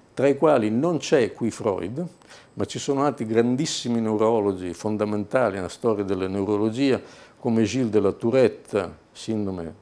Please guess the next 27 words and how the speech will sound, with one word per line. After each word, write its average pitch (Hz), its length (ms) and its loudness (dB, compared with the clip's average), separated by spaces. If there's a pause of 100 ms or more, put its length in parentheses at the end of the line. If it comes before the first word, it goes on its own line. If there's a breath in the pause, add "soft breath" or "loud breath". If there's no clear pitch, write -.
(140)
della 92 220 -8
Tourette, 113 500 -2 (260 soft breath)
Broca, 113 560 4
Babinski 107 640 0
e 95 80 -6
tanti 104 380 -2
altri, 90 420 -2 (600 loud breath)
e 185 160 4
in 185 120 4
mezzo 147 360 4
vedete 139 340 6
una 123 160 4
donna 92 400 0
straordinaria, 101 880 -2
che 101 80 -12
si 95 80 -14
chiama 131 240 -2
Blanche 127 420 -2
anche 113 240 -2
lei, 87 320 -4 (380 soft breath)
Blanche 127 480 -2
Edwards, 98 640 -6 (320)
di 98 100 -4
origine 110 360 0
inglese 123 360 2
ma 98 140 -4
francese, 98 720 -6